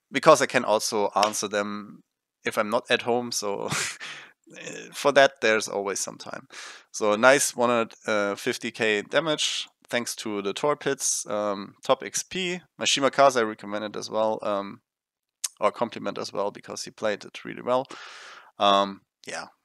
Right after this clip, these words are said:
mainly did damage to battleships and, um, the Petro. As I said, there are, um,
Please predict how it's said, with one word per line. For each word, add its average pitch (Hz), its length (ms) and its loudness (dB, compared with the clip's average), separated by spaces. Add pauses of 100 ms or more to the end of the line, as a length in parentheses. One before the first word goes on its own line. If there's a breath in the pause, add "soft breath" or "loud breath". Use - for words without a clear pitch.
(160)
mainly 127 360 6
did 107 200 -2
damage 107 440 0
to 98 440 -6
battleships - 640 -4
and, 101 480 -8
um, 98 420 -6 (220)
the - 80 -14
Petro. 143 480 4 (1400 loud breath)
As 113 160 0
I 127 60 6
said, 127 320 2 (240)
there 107 120 4
are, 104 300 6 (480)
um, 95 580 -10